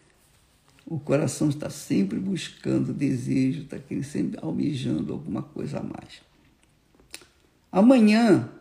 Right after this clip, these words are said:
nós estaremos falando, falando mais a respeito disso, para que você possa saber ou ser auxiliada,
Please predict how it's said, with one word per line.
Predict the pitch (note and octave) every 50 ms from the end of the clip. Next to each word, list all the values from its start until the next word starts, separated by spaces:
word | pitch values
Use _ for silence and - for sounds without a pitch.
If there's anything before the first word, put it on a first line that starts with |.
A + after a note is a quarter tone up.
| - -
nós | F3+ C#3 C3 C#3 C3
estaremos | - - - - C3 C3+ C3 C3+ C3 B2+
falando, | - - G2+ G#2+ - C3 C3+ - - - - -
falando | - - B2+ A#2+ A#2+ C3+ C3+ B2+ B2
mais | B2 - - A#2+ A#2+ A#2+ A2
a |
respeito | G#2+ A2 - - - - - A#2 G#2 - - -
disso, | C3 C3+ - - - - - - - - - _ _ _ _ _ _ _ _ _ _ _ _ _ _ _ _ _ _ _ _ _ _ _
para | - D3 C#3+ - B2+ C3
que | - - - - - C3+ B2+ C3
você | C#3 - - - - - -
possa | C#3 - - - A#2 A2+ C3 C#3 - - - B2+ C3+ C3+ - - _ _ _ _ _ _ _ _ _ _ _ _ _ _ _ _ _ _ _ _ _ _ _ _ _ _ _ _ _ _ _ _ _
saber | _ - - - - E3+ D#3 C#3+ D3 D3 C#3+ - - - - - _ _ _ _ _ _ _ _ _ _ _
ou | - C#3 C3+
ser | B2+ - - - - C#3 - -
auxiliada, | C#3+ C3+ B2 - - - E3+ E3+ D#3+ C#3 C3+ C3 C3 C3 B2+ A#2 - -